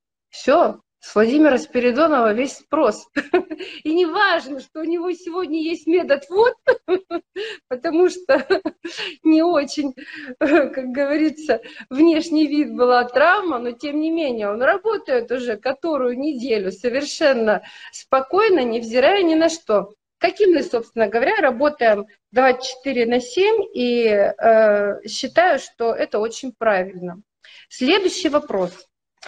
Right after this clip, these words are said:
значит, который, э, хотелось бы обозначить. Часть этого вопроса вы, Владимир, уже рассказали нам в первом, э, ответе вашем расширенном,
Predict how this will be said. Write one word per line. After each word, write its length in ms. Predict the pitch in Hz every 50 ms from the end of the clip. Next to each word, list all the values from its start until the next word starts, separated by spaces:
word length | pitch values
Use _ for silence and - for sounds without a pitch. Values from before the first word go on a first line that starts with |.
| - - _ _ - - - _ -
значит, 500 | 226 226 214 240 240 240 240 247 226 -
который, 760 | - 233 233 - 311 339 370 359 339 330 294 262 - - - -
э, 520 | - 226 226 226 226 220 214 208 202 202 196
хотелось 520 | - 233 233 226 - 330 359 339 294 240 220
бы 260 | 208 196 233 269 269 254
обозначить. 840 | 247 - 247 240 220 254 247 247 247 233 214 190 190 - - 175 _ _ _ _ _ _ _
Часть 440 | - - 339 359 359 339 339 359 339
этого 360 | - 269 - 262 240 247 240
вопроса 760 | 240 240 233 233 254 262 262 247 247 - - 214 214 208 208
вы, 100 | 226 247
Владимир, 460 | 233 233 240 226 220 233 233 226 214
уже 200 | 220 220 214 226 214
рассказали 640 | 214 208 208 - - 220 208 208 220 240 269 294 320
нам 280 | 320 302 294 277 262
в 80 | 277 _
первом, 440 | - 247 254 247 226 226 226 220 220 - - - - - _ _ _ -
э, 60 | -
ответе 840 | 220 214 214 214 208 208 - - 233 233 - 220 233 233 226 233 214
вашем 360 | 196 208 208 202 - - 208
расширенном, 680 | 214 214 214 - - - 226 208 214 196 196 196 196 196